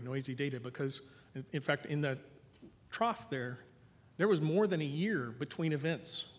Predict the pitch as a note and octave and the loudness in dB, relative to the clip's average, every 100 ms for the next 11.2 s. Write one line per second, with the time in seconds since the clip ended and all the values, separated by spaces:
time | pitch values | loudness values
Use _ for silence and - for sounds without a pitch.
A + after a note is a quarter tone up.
0 | - C#3 C#3 E3 D3+ - C#3+ C#3 C#3 C#3 | -12 -6 -4 -4 -8 -6 -4 0 -2 -4
1 | - C3 C#3+ D3+ B2 A#2+ B2 B2 A#2+ - | -8 -6 -4 -4 -6 -8 -10 -10 -10 -6
2 | A#3+ C3 - - - - - - - - | -6 -6 -10 -12 -16 -20 -20 -20 -20 -16
3 | - C#3 - D#3+ D3+ D#3+ F3 D3 C#3+ B3 | -10 -8 -4 -4 -4 -4 -2 -2 0 2
4 | G3+ - - F3 - - - F3+ F3+ D#3 | 0 0 -4 -4 -6 -18 -6 -2 0 0
5 | D3 - D3+ C3 B2+ - C4+ F3+ C#3+ - | -2 -4 -4 -4 -4 0 2 2 0 -2
6 | D3+ C#3+ C#3 D3+ C#3 C3+ B2 - - - | 0 0 0 -2 0 -4 -6 -12 -20 -20
7 | - - - B2+ - - G#3+ G3+ F#3 - | -20 -20 -14 -14 -14 -6 -2 4 4 2
8 | D#3 D#3 D3 - - F3 - D3+ D3 C3 | 0 0 0 -6 -8 -6 -4 -4 -4 -4
9 | B2+ B2 - F#3 F#3+ E3+ E3+ F3 - - | -4 0 0 4 6 6 4 0 -14 -18
10 | - - D3 C#3 A#2 D#3 F3+ F3 E3+ D#3+ | -20 -8 -4 -2 -2 2 2 4 2 2
11 | E3 | 0